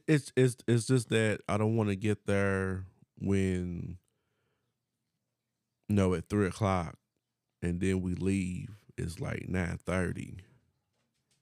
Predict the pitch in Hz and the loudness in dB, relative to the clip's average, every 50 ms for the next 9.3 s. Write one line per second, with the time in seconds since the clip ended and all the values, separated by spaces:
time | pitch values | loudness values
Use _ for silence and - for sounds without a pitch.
0 | _ _ _ _ _ _ _ _ _ _ _ _ _ _ _ _ _ _ - 82 | _ _ _ _ _ _ _ _ _ _ _ _ _ _ _ _ _ _ -4 -2
1 | 90 90 - - 92 92 87 - - _ - - - 90 85 82 - - - - | -2 -2 -2 -2 -2 -2 -2 -4 -10 _ -6 -4 -2 -2 -2 -4 -6 -10 -16 -18
2 | _ - - - 85 82 80 78 - 90 90 87 - _ _ _ _ _ _ _ | _ -12 -8 -8 -6 -6 -8 -8 -10 -12 -14 -14 -18 _ _ _ _ _ _ _
3 | _ _ _ _ _ _ _ _ _ - 98 85 80 - - - - - 85 82 | _ _ _ _ _ _ _ _ _ -6 -4 -4 -4 -6 -10 -10 -10 -10 -10 -12
4 | 87 - - - 87 95 98 98 90 82 78 104 104 95 65 76 90 85 92 95 | -14 -12 -4 -2 0 2 2 2 2 2 2 2 2 0 0 -2 -4 -4 -2 0
5 | 98 92 90 90 - - - - 90 92 98 - - - - 80 80 - - - | 0 0 0 0 -2 -4 -4 -2 0 0 -2 -2 -6 -8 -8 -6 -6 -6 -8 -8
6 | 95 95 92 85 85 - _ _ _ _ _ _ _ _ _ _ _ _ _ _ | -10 -10 -10 -10 -12 -16 _ _ _ _ _ _ _ _ _ _ _ _ _ _
7 | _ - - 101 98 90 87 92 90 87 90 90 85 - - 85 90 90 92 92 | _ 0 2 2 2 4 2 0 0 0 0 -2 -2 -4 -6 -4 0 0 2 2
8 | 87 85 - - 90 - - - 85 - - - 82 85 85 80 80 - - - | 0 -2 -6 -8 -10 -8 -6 -6 -6 -6 -4 -4 -4 -2 -2 -4 -6 -6 -10 -10
9 | 113 - - - - - | -12 -12 -14 -14 -16 -18